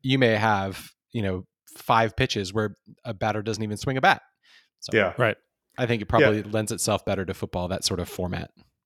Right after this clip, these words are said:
Speaker 2: And also, some, like, a home, a solo homer in baseball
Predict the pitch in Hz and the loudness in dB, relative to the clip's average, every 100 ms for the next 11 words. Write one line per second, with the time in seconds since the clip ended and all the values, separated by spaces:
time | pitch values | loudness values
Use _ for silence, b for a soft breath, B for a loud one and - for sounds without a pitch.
0 | _ - 147 160 160 180 156 135 - 160 | _ 2 6 6 4 4 4 4 2 2
1 | 151 139 131 123 - - _ _ 147 135 | 2 4 4 4 0 -16 _ _ 0 2
2 | 196 208 202 - - 151 - - 180 185 | 4 4 4 0 0 2 2 4 6 6
3 | 185 139 156 147 113 95 104 107 104 113 | 6 4 2 2 0 0 -2 -2 2 2
4 | 107 - 95 87 82 | 0 -2 -2 -2 -6